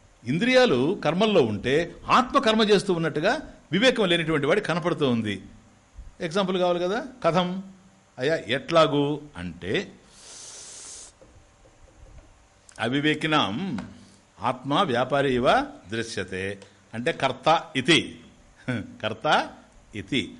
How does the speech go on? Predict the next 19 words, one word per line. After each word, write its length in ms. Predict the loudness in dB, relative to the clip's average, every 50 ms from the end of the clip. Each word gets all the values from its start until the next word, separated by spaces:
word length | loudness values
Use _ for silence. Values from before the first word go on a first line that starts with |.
| -16 -8
ఆత్మ 580 | -4 -4 -4 -4 -6 -8 -6 -4 -2 -4 -4 -6 -12 -20 -20 -18 -8
కర్త 540 | -6 -6 -6 -6 -8 -2 -2 -2 -2 -2 -6 -8
ఇతి 380 | -8 -4 -4 -4 -6 -6 -8 -14 -20 -12 -8
దృశ్యతే, 600 | -6 -6 -6 -4 -6 -6 -6 -4 -6 -6 -8 -10 -14 -20 -20 -20 _ _ -12
అది 120 | -10 -10 -6
కర్తగా 400 | -2 -4 -4 -2 -2 0 0 2
కనపడుతుంది. 580 | 2 2 0 2 0 0 0 -2 -2 -2 -4
కథం 420 | -4 -2 0 0 2 0 -2 -2 -2
యథా 440 | -2 0 2 4 4 4 4 2 -2 -10 -18 -20 -20 -20 -20 _ _ _ _ _ _ -20 -20 _ _ -20 -20 -10 0
అభ్రేషు 680 | 0 0 2 0 -4 0 4 6 8 8 8 6 2 4
దావత్సు. 600 | 6 6 6 8 6 4 2 0 -6 -6 -6 -6 -12 -20 -20 -20 _ _ _ _ _ _ _ _ _ _ _ _ _ _ _ _ _ _ _ _ _ _ _ _ _ _ -4
దావత్సు 340 | -2 0 0 0 -2 -4 -6
అంటే 100 | -4 -2
పరిగెత్తడం. 440 | -2 -2 -2 -2 -2 -4 -6 -6 -10 -18 -20 -20 _ _ _ _ _ _ _ _ _ _ _ _ _ _ _ 0
అభ్రేషు 500 | 0 0 2 4 6 8 8 8 6 4
దావత్సు, 580 | 6 6 6 6 6 4 0 -2 -6 -6 -8 -8 -14 -20 -20 _ _ -8 -4
మేఘాలు 440 | 0 2 2 4 6 6 6 6 6
పరిగెత్తుతూ 500 | 4 4 2 2 2 0 2 0 2 2
ఉంటే, 640 | 2 2 0 0 -2 -4 -2 0 0 -2 -2 -4